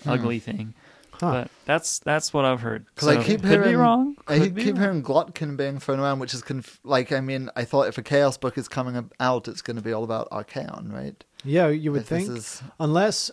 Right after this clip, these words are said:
Speaker 1: the end
Speaker 3: unless
Speaker 1: times.
Speaker 3: there's
Speaker 2: Well, they said, they said, um, yeah, uh, geez, they were breaking it back down here. Let me see if I can find it. I'll see if I can find the, the latest rumors, guys.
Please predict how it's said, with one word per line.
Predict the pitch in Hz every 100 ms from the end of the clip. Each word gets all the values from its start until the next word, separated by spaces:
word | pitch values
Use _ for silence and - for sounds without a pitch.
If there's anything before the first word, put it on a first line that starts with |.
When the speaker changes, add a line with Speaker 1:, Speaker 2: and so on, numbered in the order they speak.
| -
Speaker 1:
the |
end | 143
Speaker 3:
unless | 143 135 151 202 123
Speaker 1:
times. | - 165
Speaker 3:
there's | 147
Speaker 2:
Well, | 160 160 160 143 -
they | 156
said, | 143 - 175 175 - -
they | - 143
said, | - - 165 151 -
um, | 127 123 120 113 110 _ _ _ _ _ _ _ _ _
yeah, | - 165 131 - 123 - -
uh, | -
geez, | - 160
they | 135
were | 131
breaking | 120 147 160 160
it | 151
back | 139 135
down | 143 131
here. | 120
Let | 123
me | 147
see | 165
if | 147
I |
can | 131 117
find | 123 113
it. | 120
I'll | 123
see | 120 143
if | 127
I | 127
can | 123 -
find | - 123
the, | 120 117 -
the |
latest | 143 180 190 -
rumors, | 170 180 151 120
guys. | 139 127 123